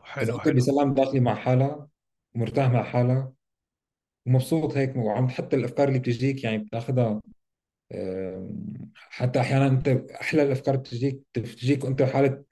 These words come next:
Speaker 2: الت-، التأمل أو حالة الكرييشن. هي، هي الكرييشن مود بيجي بس أنت وقت تكون عم،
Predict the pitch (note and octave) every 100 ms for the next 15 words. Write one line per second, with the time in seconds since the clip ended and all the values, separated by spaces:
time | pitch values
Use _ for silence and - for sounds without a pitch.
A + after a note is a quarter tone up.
0 | _ A2 - - A2+ G#2+ A2+ - C#3 D3
1 | B2+ G2 - - _ - - C3 B2+ -
2 | A2+ - A#2 B2 C#3 C3 G#2 F2+ - _
3 | _ _ _ _ _ _ _ B2+ C3+ C3
4 | B2+ C#3 C3+ A#2 G#2+ B2 C#3+ D3+ C#3+ C#3+
5 | C#3 C3+ C#3+ C#3+ C#3+ - D#3+ D3+ C3 B2+
6 | D#3 C#3+ B2 C#3 C3+